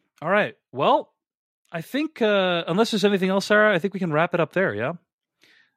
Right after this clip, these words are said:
Uh, but it's been completely fascinating to talk about this show with you. It's, I felt, I felt like we have been in really good hands, uh, in, with your justified expertise to guide us through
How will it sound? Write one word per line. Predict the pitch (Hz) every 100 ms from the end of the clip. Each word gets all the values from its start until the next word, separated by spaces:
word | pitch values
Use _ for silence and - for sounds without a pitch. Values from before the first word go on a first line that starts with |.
| _
Uh, | 131 127 127 127 123 - _
but | 117 139 135 131 _
it's | 156 -
been | 170 156 151 147 - _
completely | 147 143 240 240
fascinating | 175 156 135 147 135
to | 117
talk | 135 120
about | 123
this | 117 120
show | 127
with | 117
you. | 117 113
It's, | 120 - _
I | 135
felt, | 131 175 180
I | 156
felt | 147 175
like | 156 139
we | 151
have | 143 120
been | 131 131
in | 127 123 117
really | 143 175
good | 165 165
hands, | 117 95 98 - - _ _ _ _ _
uh, | 113 110 110
in, | 120 120 117 110 107 - _ _ _ _ - - _
with | 127 123
your | 139 135
justified | 151 143 156 - 139
expertise | 127 123 - 131 120 110
to | 123
guide | 104 113 117
us | 117
through | - 110 101 101